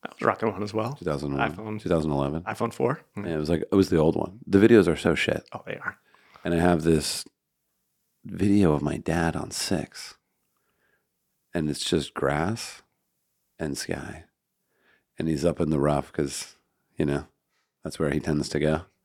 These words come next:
Speaker 2: He hits a hook, so six was okay for him. So <laughs> he was on the left side. And, you know, like, this old iPhone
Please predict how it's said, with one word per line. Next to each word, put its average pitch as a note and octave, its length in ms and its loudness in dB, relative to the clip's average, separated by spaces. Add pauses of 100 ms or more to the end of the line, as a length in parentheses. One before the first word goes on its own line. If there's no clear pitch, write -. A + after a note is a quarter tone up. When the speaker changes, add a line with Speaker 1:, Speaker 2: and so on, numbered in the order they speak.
(320)
Speaker 2:
He F2+ 140 2
hits E2 240 2
a D#2+ 80 6
hook, D#2+ 280 6
so D2+ 200 -2
six - 280 2
was D2+ 120 -6
okay D2 260 0
for - 160 -4
him. D2+ 120 -2 (680)
So - 180 -2
<laughs> - 20 -2
he - 180 2
was E2 140 6
on D#2+ 100 2
the D2+ 80 2
left D2+ 200 2
side. D#2 320 0 (680)
And, D2 580 0 (1300)
you E2 240 -4
know, C#2 160 -2
like, C#2+ 360 -2 (280)
this G2 160 2
old F#2+ 220 10
iPhone D2+ 500 2